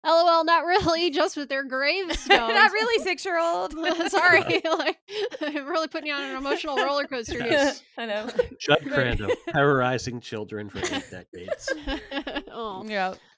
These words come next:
Speaker 1: Later on,
Speaker 2: <laughs>
Speaker 1: Ellie has some questions for Lewis about Church dying. Let God get his own cat.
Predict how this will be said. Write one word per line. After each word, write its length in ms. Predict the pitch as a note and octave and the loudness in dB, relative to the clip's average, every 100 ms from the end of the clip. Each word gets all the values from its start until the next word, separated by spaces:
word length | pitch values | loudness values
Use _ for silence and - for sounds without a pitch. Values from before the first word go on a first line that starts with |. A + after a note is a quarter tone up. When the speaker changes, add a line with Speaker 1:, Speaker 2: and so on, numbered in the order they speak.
| _ | _
Speaker 1:
Later 380 | C4 A#3+ C#4+ C#4+ | -6 -2 0 2
on, 320 | A#3+ A3+ A3+ | 2 0 -2
Speaker 2:
<laughs> 120 | G#3+ | -2
Speaker 1:
Ellie 240 | A#3+ C4 D4 | -2 0 -2
has 160 | C4 A#3 | -4 -6
some 140 | B3 | -8
questions 540 | A#3 A3 - A#3+ A3 - | -6 -6 -6 -8 -8 -10
for 140 | A3 | -10
Lewis 340 | G#3 G#3 G#3 | -8 -8 -8
about 280 | G#3+ G3 G3 | -8 -8 -8
Church 380 | - A3+ G3+ - | -10 -10 -10 -10
dying. 360 | F#3+ - - - _ _ _ | -12 -12 -14 -18 _ _ _
Let 240 | C4+ D4 - | -4 -2 2
God 260 | D4 D#4+ | 2 2
get 140 | D4+ D4+ | 2 -2
his 100 | D4+ | -2
own 280 | D4 F4 E4 | -6 -6 -6
cat. 380 | C#4 G#3+ D#2+ | -6 -6 -6